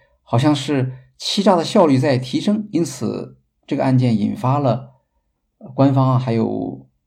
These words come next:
社会公众的一个关注，这也是很正常的。那么这个案例和之前的麦道夫欺诈案还有一个主要的区别，是涉及的投资人的身份。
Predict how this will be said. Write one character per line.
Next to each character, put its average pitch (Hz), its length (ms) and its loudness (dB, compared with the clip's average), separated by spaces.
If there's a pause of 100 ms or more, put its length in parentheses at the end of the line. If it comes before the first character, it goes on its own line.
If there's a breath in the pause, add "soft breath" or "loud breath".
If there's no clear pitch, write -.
(460)
社 131 160 -2
会 123 100 2
公 131 200 0
众 135 180 -2
的 104 100 -2
一 98 100 -8
个 101 400 -8 (120)
关 135 320 2
注， 69 240 -8 (320)
这 117 100 -8
也 95 140 -4
是 101 160 -10
很 92 160 -10
正 110 160 0
常 - 200 -14
的。 - 120 -20 (800)
那 220 120 4
么 247 60 6
这 269 60 8
个 247 100 8
案 240 140 8
例 226 240 4
和 - 640 2 (120)
之 202 140 -6
前 156 260 -2
的 156 420 0
麦 180 180 0
道 208 140 4
夫 202 80 -4
欺 - 140 -10
诈 185 120 0
案 175 100 -2
还 139 160 0
有 254 80 4
一 160 100 0
个 139 100 -6
主 110 180 -10
要 110 80 -4
的 113 80 -6
区 - 180 -8
别， - 240 -8 (1200)
是 - 200 -8
涉 185 260 0
及 131 140 -2
的 123 520 -2 (260)
投 156 200 0
资 208 120 2
人 160 80 -2
的 160 80 -4
身 226 240 2
份。 135 320 -8